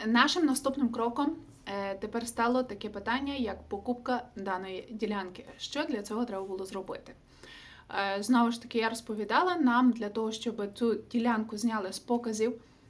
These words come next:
і зняли її з сайту на продаж, е, нам необхідно було дати завдаток. Що ми і зробили?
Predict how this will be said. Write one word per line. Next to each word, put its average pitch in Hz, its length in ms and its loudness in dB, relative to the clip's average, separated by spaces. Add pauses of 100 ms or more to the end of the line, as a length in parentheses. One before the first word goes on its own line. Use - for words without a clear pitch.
і 220 100 -2
зняли 226 340 4
її 190 200 -6
з - 60 -8
сайту 214 420 -4
на 185 120 -6
продаж, 254 460 -2 (480)
е, 190 240 -8
нам 233 300 -2
необхідно 247 500 2
було 226 480 0
дати 214 560 -4
завдаток. 196 680 -6
Що - 180 -6
ми 247 140 4
і 220 60 0
зробили? 196 480 -6